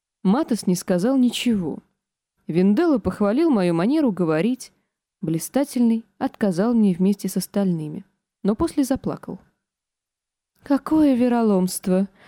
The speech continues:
А еще квартийцы!» Ксара сам не принадлежал к чистокровным, но научил ее, кому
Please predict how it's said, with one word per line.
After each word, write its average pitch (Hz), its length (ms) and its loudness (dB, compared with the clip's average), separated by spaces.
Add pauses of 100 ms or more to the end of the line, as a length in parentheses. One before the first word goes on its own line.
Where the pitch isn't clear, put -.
(120)
А 254 80 0
еще 269 240 0
квартийцы!» 180 800 -2 (1600)
Ксара 320 540 0
сам 269 420 0
не 269 100 4
принадлежал 277 640 2
к - 60 -18
чистокровным, 175 800 -2 (380)
но 339 120 2
научил 208 480 2
ее, 175 360 0
кому 240 420 0